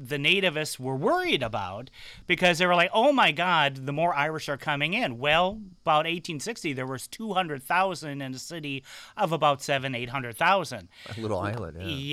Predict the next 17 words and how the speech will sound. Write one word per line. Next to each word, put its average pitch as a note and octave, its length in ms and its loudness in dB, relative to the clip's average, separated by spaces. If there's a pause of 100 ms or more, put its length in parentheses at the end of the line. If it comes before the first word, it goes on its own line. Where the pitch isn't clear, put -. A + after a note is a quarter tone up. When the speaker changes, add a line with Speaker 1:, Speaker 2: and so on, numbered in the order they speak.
(100)
Speaker 1:
Yep, G3 120 2
and D#3+ 240 4
so E3 360 2 (160)
<laughs> - 160 -16
it's F3 220 2
like, E3+ 240 6
"Hey, E3 200 0
and F3 160 2
these A3 220 2
people F#3+ 300 2
are C#3+ 80 4
gonna D3 200 4
vote." F#3+ 400 6 (560)
And F3 420 2
so, E3+ 500 2
well, G3 340 0 (180)
then F3 680 2